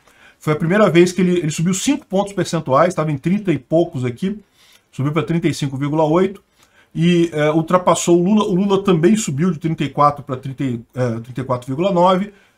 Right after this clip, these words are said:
mas foi ultrapassado pelo Bolsonaro. O resto da galera continua aqui nos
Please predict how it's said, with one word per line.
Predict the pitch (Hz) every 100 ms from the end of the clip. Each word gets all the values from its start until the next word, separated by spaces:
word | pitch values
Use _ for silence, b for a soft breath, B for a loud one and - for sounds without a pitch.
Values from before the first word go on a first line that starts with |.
| -
mas | 139 165 170
foi | - 170
ultrapassado | 170 180 175 165 - 151
pelo | 151 170
Bolsonaro. | 160 170 - 185 180 185 208
O |
resto | 175 170 -
da | 185
galera | 190 175 180 180
continua | 180 - 160 170
aqui | 151 165
nos | 151 120 117 -